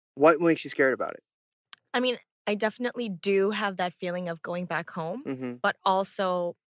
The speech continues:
Speaker 2: I've been here almost ten mo-, ten years now,
Speaker 1: Yeah.
Speaker 2: and Korea is, like, home to
Speaker 1: Right.
Speaker 2: me too. Like, I
Speaker 1: Right.
Speaker 2: live here. I have a life here.
Speaker 1: Right.
Speaker 2: I have my dogs here. It's scary to kinda, like, go back, I guess. It's, like,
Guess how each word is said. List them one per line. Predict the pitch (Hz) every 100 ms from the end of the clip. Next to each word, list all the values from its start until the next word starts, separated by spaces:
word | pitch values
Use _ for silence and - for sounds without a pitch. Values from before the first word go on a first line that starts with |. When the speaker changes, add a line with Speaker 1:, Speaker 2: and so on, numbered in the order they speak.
| -
Speaker 2:
I've | 220 202
been | 214
here | 202 202 170
almost | 175 185 175 -
ten | 196 180
mo-, | 175 - -
ten | 233 196
years | 190 185 185
now, | 127
Speaker 1:
Yeah. | 120 117 113 _ _ -
Speaker 2:
and | 175 160 156 - -
Korea | 226 226 262
is, | 180
like, | 151 -
home | 156 - _ 123
to | 135
Speaker 1:
Right. | 147 147
Speaker 2:
me | 135 -
too. | - - 170 180 190
Like, | -
I | 139 185
Speaker 1:
Right. |
Speaker 2:
live | 190 190 185
here. | 170 175 147 135
I | 131 165
have | 170 170
a | 156
life | 151 196 220
here. | - 214 180 165
Speaker 1:
Right. | 123 123 - _ -
Speaker 2:
I | 190
have | 208
my | 165 151
dogs | - 220 226 226 -
here. | 220 190 180 180 -
It's | 185
scary | - - 247 247
to | 233
kinda, | - 202 185
like, | 170 165 170
go | 175 156 -
back, | - 214 -
I | 240
guess. | 269 262
It's, | 247 247 240 233
like, | 247